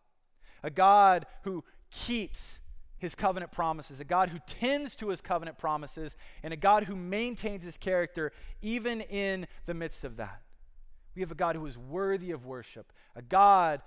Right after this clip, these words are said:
who is worthy to rejoice in today. So let's pray that God would cause us to rejoice today.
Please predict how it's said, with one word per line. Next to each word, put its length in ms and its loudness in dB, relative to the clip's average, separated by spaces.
who 120 -6
is 100 -8
worthy 500 -2
to 140 -16
rejoice 720 -10
in 280 -16
today. 320 -12
So 100 -14
let's 80 -16
pray 540 -8
that 120 -14
God 340 -4
would 160 -12
cause 280 -12
us 140 -14
to 80 -6
rejoice 460 -12
today. 280 -18